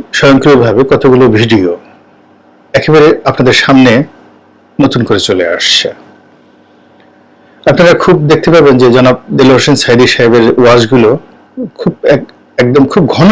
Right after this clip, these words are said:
ঘন আপনার সামনে প্রদর্শিত হচ্ছে, যেটি এই আগস্ট মাসের পাঁচ তারিখের আগে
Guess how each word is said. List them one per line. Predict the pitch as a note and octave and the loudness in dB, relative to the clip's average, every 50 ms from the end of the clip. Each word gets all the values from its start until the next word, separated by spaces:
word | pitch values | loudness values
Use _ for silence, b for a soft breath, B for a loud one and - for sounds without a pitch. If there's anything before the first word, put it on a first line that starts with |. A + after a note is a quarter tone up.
| G#3 | 2
ঘন | - - C3 B2 A#2 | 2 0 0 0 0
আপনার | G#2+ - - B2 G#2+ - - | 0 -2 -2 -4 -4 -2 -2
সামনে | B2 A#2 A#2 A2+ F3+ G#3 D3+ - B B B B B B - | 0 0 2 0 0 -2 -4 -8 B B B B B B -2
প্রদর্শিত | D#3 C#3 B2 A#2 - - - A2+ - | 0 2 2 2 0 -2 -4 -4 -4
হচ্ছে, | A#2 - C3 C3+ - - F#3+ | -4 -4 -4 -4 -4 -2 -2
যেটি | F3+ - E3 - F#3+ D#3 G3 G#3 B B B B B B B B B B B B B B B B - | 0 0 2 2 2 2 2 0 B B B B B B B B B B B B B B B B -2
এই | C#3+ C3+ C#3 B2 | 0 0 2 2
আগস্ট | C3 C3+ C#3+ D#3 - - - | 2 2 2 0 0 -2 -2
মাসের | G3 E3+ - - D3 E3 F3+ | -2 0 0 0 0 0 0
পাঁচ | - - - - | -2 -4 -4 -2
তারিখের | - C#3+ C3 A#2+ - C3 | 0 0 0 0 0 0
আগে | A#2 A2 A2 G#2+ C3 | 0 0 0 2 0